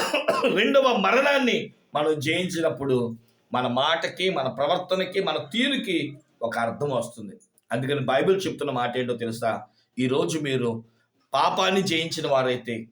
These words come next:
లోకాన్ని జయించిన వారైతే, రెండవ మరణం అనే ఈ యొక్క మరణాన్ని జయించిన వారైతే, అంటే నమ్మి బాప్తిసం పొందిన వారైతే, మీ నోటి మాటకిని విలువ, నీ విశ్వాసానికి దేవుడు విలువనిస్తాడు.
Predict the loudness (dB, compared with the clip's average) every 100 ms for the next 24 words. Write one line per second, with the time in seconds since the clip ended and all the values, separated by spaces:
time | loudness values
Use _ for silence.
0 | _ _ _ _ 0 2 4 4 4 4
1 | 4 2 2 0 0 2 0 -2 -2 -6
2 | -8 _ _ _ -4 0 4 4 4 4
3 | 2 4 4 2 0 -6 _ -2 0 2
4 | 2 2 4 4 2 2 2 2 0 0
5 | 4 4 4 2 -2 0 0 2 2 2
6 | 0 -4 -2 0 0 0 2 2 2 2
7 | -2 -4 -6 -8 _ _ _ -10 -6 -2
8 | 0 0 -2 -2 0 0 -4 -4 -4 -4
9 | -6 -4 0 0 -2 -8 _ _ -6 -2
10 | -2 -2 0 0 2 2 0 -2 -6 -8
11 | -8 _ _ -4 0 0 0 -2 0 -2
12 | -4 -4 -6